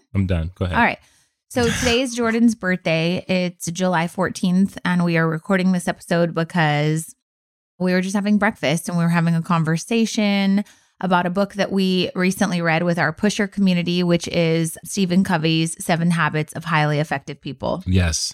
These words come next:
Speaker 1: It's one of
Speaker 2: Right.
Speaker 1: those books where you read once and then you read over again and then over again and then over again again.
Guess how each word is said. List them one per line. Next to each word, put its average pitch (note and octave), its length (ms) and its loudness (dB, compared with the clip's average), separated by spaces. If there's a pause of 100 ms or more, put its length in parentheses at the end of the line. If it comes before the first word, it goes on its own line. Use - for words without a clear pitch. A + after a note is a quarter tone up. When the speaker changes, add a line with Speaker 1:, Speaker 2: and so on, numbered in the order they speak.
Speaker 1:
It's F3 120 -4
one A3 80 -2
of F3 60 2
Speaker 2:
Right. D3+ 40 4
Speaker 1:
those A#2 100 2
books - 220 -2
where A2+ 100 0
you G#2 220 0
read G2+ 300 2
once G#2 400 -2
and F#2 160 -2
then F2+ 80 4
you F2 100 2
read E2+ 120 0
over F2+ 260 0
again G2+ 360 -2
and F2+ 140 -2
then F2 180 -2
over E2+ 200 0
again E2+ 340 -2
and F2 80 -2
then E2 80 2
over D#2+ 200 0
again D#2 180 0
again. D2+ 340 -2